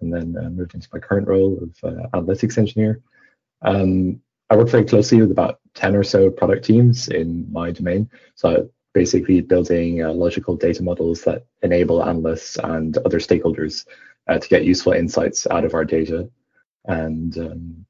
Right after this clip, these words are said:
yeah, so, you know, what an analytics engineer generally does, which I can go into a bit later, is, um, sort of sitting between the data analyst and data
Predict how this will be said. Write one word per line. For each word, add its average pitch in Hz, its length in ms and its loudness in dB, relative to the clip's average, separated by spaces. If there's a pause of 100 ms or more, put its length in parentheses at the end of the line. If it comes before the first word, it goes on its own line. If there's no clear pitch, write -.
(280)
yeah, 80 100 4
so, 90 300 2
you 92 140 0
know, 87 60 -2
what 87 220 0
an 90 320 2
analytics 92 400 0
engineer 85 540 -2
generally 82 440 0
does, 82 520 -2
which 113 120 -18
I - 100 -12
can 85 220 -12 (120)
go 98 100 6
into 90 200 2
a - 20 0
bit 85 180 0
later, 85 400 -2 (440)
is, 87 340 -2
um, 80 280 -2
sort 92 200 -2
of - 20 2
sitting 98 240 0
between 82 540 -4
the 87 120 -2
data 85 280 0
analyst 82 340 -6
and 80 140 -8
data 82 340 -6